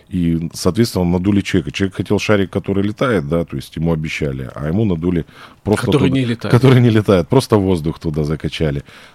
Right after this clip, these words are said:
Speaker 1: Некачественная услуга, некачественная. Ну, какая здесь может быть уголовная ответственность? Ну, если уж там, а
Speaker 2: Ну, а если человек, э, самостоятельно, не имея образования и допусков, копается в общедомовом, э, оборудовании под названием электрощит,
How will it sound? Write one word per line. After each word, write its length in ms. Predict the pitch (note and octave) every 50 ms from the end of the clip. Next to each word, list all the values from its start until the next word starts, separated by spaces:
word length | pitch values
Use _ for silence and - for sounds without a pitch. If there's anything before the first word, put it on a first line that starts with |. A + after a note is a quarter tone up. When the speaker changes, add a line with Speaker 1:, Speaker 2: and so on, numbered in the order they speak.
| - -
Speaker 1:
Некачественная 840 | - A2+ G#2+ A#2+ D3+ - G3+ F#3 - - - - F#2+ F2+ E2+ D#2+
услуга, 420 | D2+ - - E2 D2+ D2 D2+ C#2+
некачественная. 1000 | D2 F#2+ B2+ D#3 D3+ - G2 E2+ D#2 - - - - D2+ D2+ D2 D2 C#2 C#2 C#2+
Ну, 240 | D2+ G2+ A2+ A#2+ A#2
какая 340 | G2 - A2 - A#2+ A2 G2
здесь 220 | E2+ F2+ E2+ -
может 240 | - G2 F2 E2+ E2+
быть 180 | F2 F2+ - F2
уголовная 400 | E2+ F2+ F2+ F2 E2+ E2+ E2+ E2
ответственность? 800 | D#2+ - D#2+ D2+ C2+ - - C2 C2+ C2 A#1 - - - - - C#2+ C2+ -
Ну, 340 | - - D#3+ A#2+ D#2+ E2
если 320 | D#2+ D#2+ D#2+ D2+ - - D#2+
уж 80 | -
там, 180 | - - D#2 C#2+ - - - - - - - - _ -
а 200 | - - - -
Speaker 2:
Ну, 80 | C3 C3
а 80 | C3+
если 280 | C3+ D3+ D3+ - D3+ C3+
человек, 440 | - - C#3+ C#3+ C#3+ C#3+ C3+ - -
э, 520 | C3+ C3 B2+ B2+ B2 A#2+ A#2 A#2 A2+ A2 A2
самостоятельно, 540 | - A#2+ B2+ A#2+ - D3 C3 A2 A2+ A#2+ A#2+
не 180 | A#2+ B2+ B2+
имея 280 | B2+ B2+ B2+ A#2+ A2+ A2+
образования 680 | G#2 A2 B2 A2 A#2+ B2+ B2+ B2+ A#2+ G#2+ G#2+ A2 A2
и 20 | A2+
допусков, 460 | A2+ A#2 C3 - D3 C3+ - A2+ G2+
копается 580 | - A#2+ A#2 - C3 B2 A#2 A2 - - A#2 G#2
в 60 | A2+
общедомовом, 640 | A2+ - - A#2 A2+ A2 A#2+ A#2 A#2 A#2+ A2+ A2 G2+
э, 840 | G#2+ A2 G#2+ G#2+ G#2+ G#2 G#2 G2+ G#2 G2+ G2 G2 F#2+ F2+ F#2 - -
оборудовании 640 | - A#2 A#2+ C3+ C3+ C#3+ C#3 A#2+ A#2 A2 G#2+ G#2 G2+
под 160 | - A2+ G#2
названием 500 | B2 B2 G#2+ A#2 A#2 A2 G#2+ A2 A2 G#2 -
электрощит, 760 | C3 B2+ A#2+ A2 - - B2 A#2+ - - - G3+ A3+ -